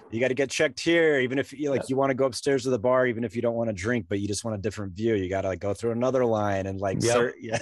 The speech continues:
Speaker 1: So I'm like, "Man." Um, but at the same time, it's like, you, you know, you can glorify the, the, the punk days, but it sounds like, you know, you were, <laughs> you had to anticipate a fight every time, um, every show <laughs> you would go to.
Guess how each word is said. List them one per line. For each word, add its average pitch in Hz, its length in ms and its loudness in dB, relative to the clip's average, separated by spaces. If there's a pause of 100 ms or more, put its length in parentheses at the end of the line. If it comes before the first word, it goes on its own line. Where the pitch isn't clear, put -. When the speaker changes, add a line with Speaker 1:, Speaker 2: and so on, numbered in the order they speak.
Speaker 1:
So 147 240 2
I'm 139 80 0
like, 143 200 0
"Man." 170 400 2 (480)
Um, 113 480 2 (540)
but 151 100 4
at 151 80 2
the 147 100 -2
same 175 220 2
time, 180 240 2
it's 135 140 -6
like, 139 180 0
you, 147 80 -8
you 156 300 -8
know, 131 80 4
you 117 120 2
can 120 120 0
glorify 123 440 4
the, 117 240 -2
the, 120 240 -4
the 117 100 -4
punk 131 320 -2
days, 107 280 2
but 101 120 -4
it 101 80 -4
sounds 117 320 0
like, 110 220 0
you 117 140 -2
know, 104 60 -2
you 92 180 -4
were, 101 140 -6 (220)
<laughs> - 240 -12
you 120 140 -4
had 180 100 2
to 156 180 -6
anticipate 139 520 0
a 110 60 4
fight 127 500 0
every 110 200 -6
time, 113 420 0 (360)
um, 107 320 2
every 113 200 0
show 123 240 2 (100)
<laughs> - 80 -10
you 170 160 4
would 139 140 -2
go 110 240 0
to. 85 240 -4